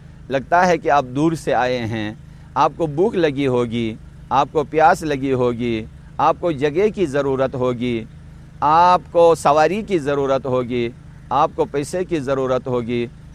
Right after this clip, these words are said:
امام اس کو لے جاتے ہیں اپنے گھر میں اور گھر میں بٹھا کے بہترین کھانا کھلاتے ہیں، بہترین سواری دیتے ہیں، بہترین تحفہ تحائف دیتے ہیں۔ اس اخلاق کو دیکھ کر شام کا مسافر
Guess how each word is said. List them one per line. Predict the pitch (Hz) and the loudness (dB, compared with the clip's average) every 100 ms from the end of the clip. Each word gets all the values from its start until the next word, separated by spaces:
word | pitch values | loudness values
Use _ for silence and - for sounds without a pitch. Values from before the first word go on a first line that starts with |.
| - | -10
امام | 151 196 202 | -2 -2 -2
اس | 185 - | -4 -2
کو | 185 | -2
لے | 180 | 0
جاتے | 185 175 170 | 4 2 2
ہیں | 170 165 | -2 0
اپنے | 147 156 151 | -2 -4 -4
گھر | 143 165 | 2 2
میں | 160 131 135 - - - - | 0 -8 -10 -20 -20 -20 -18
اور | - 131 131 | -4 -4 0
گھر | 151 180 | 0 0
میں | 175 | -2
بٹھا | 156 143 139 151 | -6 -6 -2 -2
کے | 160 | -2
بہترین | 139 - 156 160 160 | -4 -4 -4 -6 -6
کھانا | 123 135 165 | -6 -4 -4
کھلاتے | 156 143 139 139 135 | -2 0 -2 -2 -6
ہیں، | 123 | -6
بہترین | 117 113 147 156 | -6 -6 -6 -6
سواری | 156 131 127 127 156 | -4 -2 -2 -2 -4
دیتے | 147 139 143 | -4 -4 -6
ہیں، | 127 123 120 | -6 -8 -6
بہترین | 131 123 147 147 | -6 -4 -6 -6
تحفہ | 139 110 135 143 | -4 -6 -4 -4
تحائف | 127 120 151 143 | -2 -2 -4 -4
دیتے | 143 147 | -6 -4
ہیں۔ | 135 120 120 - - - - - | -6 -6 -10 -14 -20 -20 -14 -2
اس | 220 190 | 0 2
اخلاق | 185 208 233 | 4 4 4
کو | 220 | 2
دیکھ | 196 226 - | 0 0 4
کر | 202 156 - - - - | 2 2 -6 -20 -20 -8
شام | 190 208 226 | 2 2 4
کا | 208 | 2
مسافر | 175 165 170 160 202 | 2 0 2 2 0